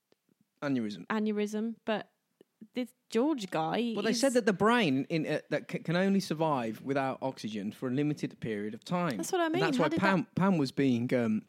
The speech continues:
Speaker 1: uh, t-, looked after, they removed the blood from her body and they chilled her to a point where she was effectively almost like hibernation.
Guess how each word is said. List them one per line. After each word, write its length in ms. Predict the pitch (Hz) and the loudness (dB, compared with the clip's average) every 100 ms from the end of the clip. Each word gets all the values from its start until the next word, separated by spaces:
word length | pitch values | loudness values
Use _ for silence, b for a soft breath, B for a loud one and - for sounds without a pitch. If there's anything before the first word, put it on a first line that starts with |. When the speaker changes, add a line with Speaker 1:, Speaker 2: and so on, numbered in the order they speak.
| - - _ - - | -16 -20 _ -16 -4
Speaker 1:
uh, 180 | 127 - - _ _ | -2 -2 -8 _ _
t-, 80 | - - | -6 -2
looked 360 | 131 170 - 175 | 2 2 2 0
after, 300 | 175 - 147 | 0 -2 -2
they 60 | |
removed 460 | 143 143 156 151 143 | 2 2 4 4 2
the 60 | |
blood 340 | 139 143 147 139 | 0 2 2 0
from 220 | - 135 | -2 0
her 80 | 123 | 0
body 580 | - 165 160 160 160 135 | 0 0 2 2 2 2
and 140 | 120 | 2
they 160 | 107 107 B B - | 0 -2 B B -10
chilled 360 | - 160 160 | 0 2 2
her 120 | 120 - | 0 -4
to 200 | - 117 | 0 0
a 60 | |
point 320 | - 160 151 - | 2 2 2 2
where 260 | 120 117 - | 0 -2 -2
she 140 | - | -2
was 120 | 139 | -2
effectively 520 | 139 226 208 127 107 107 | 0 0 0 -2 -2 0
almost 460 | 170 185 190 180 - | 4 6 6 4 4
like 280 | 156 120 - | 2 2 -2
hibernation. 680 | 147 131 117 143 151 156 | 0 2 2 0 0 -2